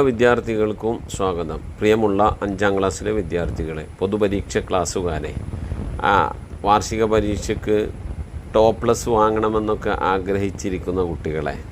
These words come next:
അതിനനുസരിച്ചുള്ള അധ്വാനം നിങ്ങളുടെ ഭാഗത്തു നിന്നുണ്ടെങ്കിൽ ഇൻഷാ അല്ലാ നല്ല മാർക്കോട് കൂടി പാസ്സാക്കാൻ കഴിയും. നിങ്ങളുടെ നാടിനും മദ്രസക്കും ഒക്കെ നിങ്ങൾക്ക് പേരെടുക്കാനും അത് അവരുടെയൊക്കെ പ്രശംസ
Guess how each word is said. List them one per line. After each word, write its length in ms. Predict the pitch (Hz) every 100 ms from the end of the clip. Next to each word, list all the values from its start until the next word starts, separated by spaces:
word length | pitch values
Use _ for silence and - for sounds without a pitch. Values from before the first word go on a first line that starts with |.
| -
അതിനനുസരിച്ചുള്ള 880 | 85 92 101 92 95 90 101 95
അധ്വാനം 640 | 95 92 82 101 101 110 98 - - - - - 104
നിങ്ങളുടെ 320 | 107 110 113
ഭാഗത്തു 240 | 110 101 107
നിന്നുണ്ടെങ്കിൽ 680 | 104 98 90 95 92 90 - -
ഇൻഷാ 320 | 90 85 101
അല്ലാ 220 | 95 95 95
നല്ല 160 | 90 107
മാർക്കോട് 460 | 110 87 80 90 95
കൂടി 140 | 90 87
പാസ്സാക്കാൻ 500 | 78 80 90 85 85 82
കഴിയും. 320 | 78 71 71 - - - - -
നിങ്ങളുടെ 240 | 98 107 110 107
നാടിനും 500 | 101 98 98 104 82
മദ്രസക്കും 680 | 90 92 95 - 90 95 87 - - 82
ഒക്കെ 300 | - 107 90 - - - - - -
നിങ്ങൾക്ക് 460 | 101 104 90 101 92 80 - - -
പേരെടുക്കാനും 1000 | 101 107 117 107 104 95 90 76 - - - 80
അത് 100 | 92 104 101 - - 95
അവരുടെയൊക്കെ 540 | 101 104 107 87 101
പ്രശംസ 500 | 92 90 98 101 123